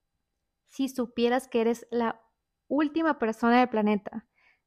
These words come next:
¿seguirías haciendo lo que haces hoy? Y número cinco. ¿Qué pasaría si no te preocuparan los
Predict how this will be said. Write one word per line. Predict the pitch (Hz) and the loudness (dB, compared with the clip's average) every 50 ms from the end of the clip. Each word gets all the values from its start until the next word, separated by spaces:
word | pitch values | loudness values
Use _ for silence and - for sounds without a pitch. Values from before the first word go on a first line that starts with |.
| _ _ _ | _ _ _
¿seguirías | - - - 254 240 214 233 226 233 262 277 277 262 | -4 0 2 2 2 2 2 4 4 4 4 2 0
haciendo | 240 - - 233 226 226 220 214 208 | -2 0 0 0 2 2 2 2 2
lo | 202 208 208 | 0 0 -2
que | - 226 | -4 -8
haces | 214 - 220 - - 202 | -8 -8 -10 -8 -6 -4
hoy? | 214 - - - _ _ _ _ _ _ _ _ _ _ _ _ _ _ _ _ _ _ _ _ _ - | -4 -6 -6 -12 _ _ _ _ _ _ _ _ _ _ _ _ _ _ _ _ _ _ _ _ _ 0
Y | 233 | 2
número | 233 233 233 247 247 247 233 | 4 4 4 4 2 0 -2
cinco. | - - 240 240 240 233 - - 190 202 190 _ _ _ _ _ _ _ _ | -2 0 2 2 2 2 0 -6 -10 -10 -12 _ _ _ _ _ _ _ _
¿Qué | - 269 269 | 4 6 6
pasaría | 269 - 294 302 294 - - 247 226 233 233 226 214 202 233 269 269 - _ _ _ _ _ _ _ _ _ _ - | 6 6 4 2 4 2 0 0 0 0 0 0 0 -2 -4 -6 -10 -14 _ _ _ _ _ _ _ _ _ _ -20
si | - - - 254 240 | -14 -4 0 2 4
no | 233 240 247 247 | 6 6 4 4
te | 247 277 | 4 2
preocuparan | 277 277 269 262 269 - 202 - 226 220 226 233 233 | 2 4 2 2 0 -4 -6 -2 0 0 2 2 2
los | 226 220 - - | 0 0 -2 -6